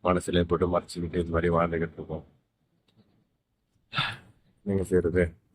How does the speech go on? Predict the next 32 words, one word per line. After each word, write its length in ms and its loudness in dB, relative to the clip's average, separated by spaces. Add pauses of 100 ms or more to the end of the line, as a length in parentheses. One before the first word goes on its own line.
(400)
குவைத்தை 200 4
பத்தி 220 2
சொன்னா 460 4
நிறைய 260 6
விஷயங்கள் 420 2
சொல்லிட்டே 220 2
போலாம். 400 0 (1300)
அதுக்கு 240 -4
வந்து 200 2 (520)
ஒரு 160 -4 (140)
லிமிட்டே 260 6
கிடையாது. 480 6
அவ்வளவு 280 4
கஷ்டங்கள் 380 4
நிறைந்த 280 4
வாழ்க்கை 320 6
தான் 100 4
குவைத்து. 440 0 (420)
கஷ்டத்தை 440 0
தாண்டி 240 6
தான் 240 6
வந்து 240 2 (240)
சம்பாதிக்கிறோம். 540 -8 (1200)
சம்பாரிச்சும், 440 6
பாத்தீங்கன்னா, 440 6
ஊர்ல 280 0
வந்து 260 0 (460)
செட்டில் 240 0
ஆகணும்னா 360 6
அதுவும் 240 2
முடிய 220 2
மாட்டேது. 400 0